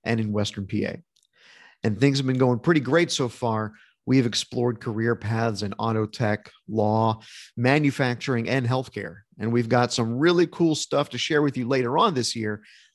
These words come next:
like firefighters and first responders, veterinarians, finance, and even entrepreneurship. But today, we're bringing you our first look at the healthcare career path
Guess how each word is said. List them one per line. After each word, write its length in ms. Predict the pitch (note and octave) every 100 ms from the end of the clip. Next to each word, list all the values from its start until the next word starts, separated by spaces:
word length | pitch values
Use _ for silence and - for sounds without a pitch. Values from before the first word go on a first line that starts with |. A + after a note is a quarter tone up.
| -
like 140 | F#2+
firefighters 760 | - C#3+ D#3 D3+ D#3+ D3+ D3 A#2+
and 140 | G#2
first 280 | - D3 C3
responders, 760 | G#2+ - C#3 C#3+ C3+ C3 A#2 - _ _ _
veterinarians, 960 | C3 C3+ A#2+ B2+ C3+ B2+ A#2+ A#2 A#2 -
finance, 560 | - A#2+ C3+ C#3 C#3 A#2
and 80 | A#2+
even 180 | B2
entrepreneurship. 760 | A2+ B2 A2+ A#2 A2+ B2 A2+ G#2+ _ _ _ _ _ _ - - - -
But 80 | G#2+
today, 600 | A#2 F3 A3 F#3 C#3 C3
we're 100 | B2+
bringing 380 | A2+ C3+ B2+ A#2+
you 160 | A#2+
our 100 | G#2
first 460 | G2+ - E3+ F3 -
look 220 | C3+ C3 -
at 160 | A2+
the 60 | A#2
healthcare 600 | G2 B2+ - - G#2+ G2+
career 320 | - G2+ G2+
path 380 | - G#2+ G2